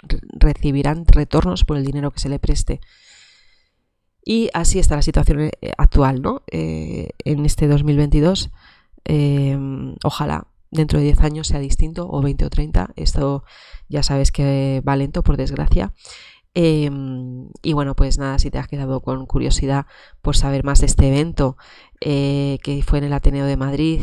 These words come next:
y, y que, eh, detrás está la gente de Female Founders Day, que además tienen un podcast.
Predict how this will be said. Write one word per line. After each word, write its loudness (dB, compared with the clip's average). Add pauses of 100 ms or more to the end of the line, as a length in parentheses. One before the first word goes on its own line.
y, -6 (260)
y -12
que, -6 (220)
eh, -10
detrás 4 (100)
está 2
la -2
gente 0
de -2
Female -4
Founders 0
Day, 2
que -6
además 2
tienen 2
un -8
podcast. 2